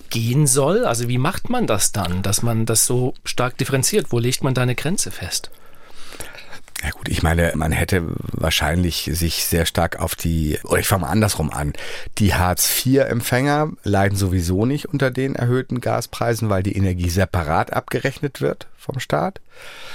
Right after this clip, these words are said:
Speaker 2: Das heißt, um die braucht man sich eigentlich nicht zu kümmern. Dann sind die nächstärmsten, wenn Sie so wollen, in Deutschland die Mindestlohnempfänger. Die Mindestlohnempfänger profitieren im Moment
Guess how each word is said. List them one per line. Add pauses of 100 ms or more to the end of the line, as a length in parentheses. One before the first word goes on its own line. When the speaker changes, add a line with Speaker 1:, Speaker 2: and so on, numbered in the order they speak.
(260)
Speaker 2:
Das
heißt,
um
die
braucht
man
sich
eigentlich
nicht
zu
kümmern. (800)
Dann
sind
die
nächstärmsten,
wenn
Sie
so
wollen,
in
Deutschland
die
Mindestlohnempfänger.
Die
Mindestlohnempfänger
profitieren
im
Moment